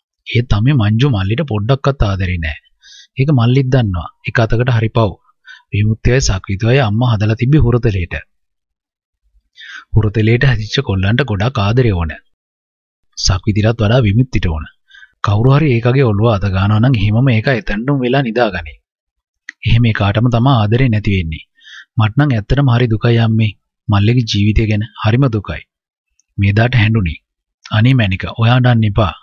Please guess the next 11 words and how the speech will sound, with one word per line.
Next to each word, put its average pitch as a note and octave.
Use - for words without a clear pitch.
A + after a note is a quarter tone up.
සියල්ලම G2
තම B2
පොඩි G#2
පුතාට A2+
ආදරය. G#2
සියල්ලටම A2
ඔහු B2+
ගැන A#2+
ඇත්තේ A#2+
එකම B2
කැක්කමගේ. F#2